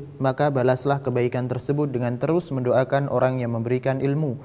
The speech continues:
Doa itu tak henti dipanjatkan sampai kita merasa telah membalasnya.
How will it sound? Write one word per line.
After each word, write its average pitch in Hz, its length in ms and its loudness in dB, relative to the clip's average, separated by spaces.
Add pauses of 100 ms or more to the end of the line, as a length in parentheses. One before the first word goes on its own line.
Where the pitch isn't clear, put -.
(420)
Doa 175 240 6
itu 170 320 2
tak 139 160 6
henti 156 400 2
dipanjatkan 135 800 0
sampai 127 320 -4
kita 143 240 2
merasa 127 480 0
telah 131 320 0
membalasnya. 127 640 0